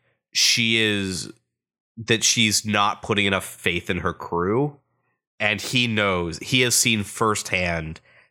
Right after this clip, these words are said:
that the crew will stop at nothing, and that this, what she's doing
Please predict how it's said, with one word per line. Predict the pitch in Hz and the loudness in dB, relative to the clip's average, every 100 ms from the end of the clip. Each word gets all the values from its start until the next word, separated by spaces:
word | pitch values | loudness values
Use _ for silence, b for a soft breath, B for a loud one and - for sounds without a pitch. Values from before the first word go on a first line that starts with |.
| - | -2
that | 113 | 0
the | 117 | 0
crew | - 117 113 | -2 -2 0
will | 107 | 0
stop | - - 92 104 | 0 0 0 0
at | 80 | -2
nothing, | 92 - 80 76 78 - | -4 -4 -6 -6 -6 -8
and | 104 98 | -2 0
that | 95 - _ | 0 -4 _
this, | 107 98 - B B B | 0 2 0 B B B
what | 110 110 | -2 0
she's | - 107 95 | 0 0 -2
doing | 101 104 117 131 135 | -2 0 0 0 -4